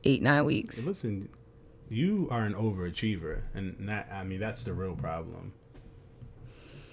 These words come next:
Speaker 2: 'Cause my first week, two weeks, I was home resting, and you were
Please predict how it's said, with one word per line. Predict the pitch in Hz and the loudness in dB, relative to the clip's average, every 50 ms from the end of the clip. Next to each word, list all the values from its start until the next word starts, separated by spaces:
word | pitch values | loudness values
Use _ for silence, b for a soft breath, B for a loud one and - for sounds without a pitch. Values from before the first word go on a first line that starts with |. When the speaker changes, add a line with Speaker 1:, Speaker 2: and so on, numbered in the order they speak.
| B B - | B B -6
Speaker 2:
'Cause | - 98 90 82 - - - - | -6 -4 -4 -6 -8 -8 -6 -4
my | 98 104 110 | -2 0 -2
first | 110 - 113 107 101 - - | 0 0 0 -2 -2 -2 -2
week, | 101 101 101 101 95 - - - - | -2 0 0 -2 -2 -6 -12 -16 -8
two | - 117 107 98 | -4 -2 -2 -2
weeks, | 101 101 95 90 - | -2 -4 -4 -4 -6
I | 95 92 | -6 -6
was | 95 98 - | -6 -6 -8
home | - 101 98 92 90 87 87 90 101 | -8 -6 -6 -4 -4 -6 -6 -8 -6
resting, | 95 92 90 90 - - 92 90 98 101 92 | -6 -6 -6 -6 -8 -10 -10 -8 -8 -8 -8
and | 92 90 87 87 | -6 -6 -6 -4
you | 90 92 92 | -4 -4 -4
were | 90 90 87 85 90 101 | -4 -4 -4 -6 -6 -8